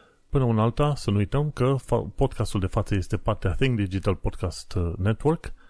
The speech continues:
și că mă găsești pe Podbean, iTunes, Spotify, radio punct U K, pe Chris, liniuțetravel punct com și pe YouTube. La fel ca în fiecare episod, vorbesc și despre o carte.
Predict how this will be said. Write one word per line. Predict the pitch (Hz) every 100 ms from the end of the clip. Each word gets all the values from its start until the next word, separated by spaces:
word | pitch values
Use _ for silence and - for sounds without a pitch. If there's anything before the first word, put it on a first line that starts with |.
| - -
și | - 165
că | 160
mă | 147
găsești | 135 120 135 -
pe | 98
Podbean, | - 139 104 113 110 107 104 110
iTunes, | 101 104 101 95
Spotify, | - 120 104 95 - 104 101 95
radio | 127 117
punct | - 120 101
U | 95
K, | - 135 131 -
pe | -
Chris, | - 147 - - - - - - - - - - -
liniuțetravel | - 104 110 107 - - 101 92
punct | - 92 -
com | 143
și | 131 -
pe | 123 - 120 -
YouTube. | - 110 95 107 - 90 80 - - - - - - - _ - - _ _ _ _ _ _ _ _ _ -
La | 113 110
fel | 120 107
ca | - 107 104 113
în | 107
fiecare | 117 117 104
episod, | 98 117 - 151
vorbesc | 120 113 117
și | 117
despre | 104 - 101
o |
carte. | - 107 107 156 165